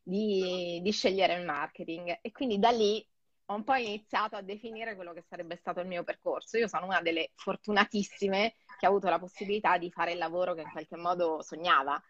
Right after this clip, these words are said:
e per cui ha studiato, cosa che non sempre succede, quindi io devo dire sono stata da questo punto di vista molto fortunata.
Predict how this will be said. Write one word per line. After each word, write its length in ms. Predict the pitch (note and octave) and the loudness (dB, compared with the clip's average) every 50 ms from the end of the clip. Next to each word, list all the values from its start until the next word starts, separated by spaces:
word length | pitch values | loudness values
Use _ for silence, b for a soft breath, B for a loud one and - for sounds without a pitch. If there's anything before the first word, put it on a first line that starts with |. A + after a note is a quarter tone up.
| _ _ _ _ _ - F3 | _ _ _ _ _ -8 -6
e 120 | F#3 E3+ | -6 -4
per 180 | - F#3+ G3+ - | -4 -6 -6 -4
cui 180 | - F#3+ F#3+ | -2 0 0
ha 60 | E3+ | 0
studiato, 600 | F3+ - - E3+ E3+ F3+ G3 F3+ C#3+ D3+ - E3 D#3 - | 0 -2 -4 -8 -2 0 2 2 2 0 -4 -12 -14 -10
cosa 280 | - A3 G#3 B3 F#3 | -10 -10 -8 -8 -10
che 100 | F3 E3 | -10 -12
non 160 | F3 F#3 F#3 | -14 -16 -14
sempre 300 | - G3+ G3 F#3+ - D#3+ | -12 -14 -14 -12 -12 -14
succede, 500 | D#3+ E3+ E3+ - - - G2+ A#2 - E3 | -14 -14 -14 -12 -8 -8 -6 -6 -6 -6
quindi 220 | D#3+ F3+ F3+ F3 E3 | -6 -6 -6 -4 -2
io 100 | E3+ E3+ | 0 0
devo 160 | E3+ F3 F3+ | 2 0 0
dire 220 | F3 F3+ D#3+ E3+ - | 0 0 -2 -2 -4
sono 160 | - E3 E3 | -10 -12 -12
stata 240 | - - E3 F#3+ E3+ | -12 -6 -2 0 0
da 80 | E3+ | 2
questo 260 | E3+ F3+ F3+ - - F#3+ | 0 0 -2 -6 -8 -12
punto 200 | F#3 F#3 - F3+ | -12 -10 -6 -4
di 60 | F#3+ | -4
vista 200 | A3+ - - D#3+ | -4 -2 -4 -4
molto 240 | D#3 D#3+ D#3+ - D3+ | -4 -6 -6 -8 -8
fortunata. 640 | - D#3+ D#3+ - - E3 - - - - - - | -6 -6 -6 -6 -4 -2 0 0 0 0 -4 -6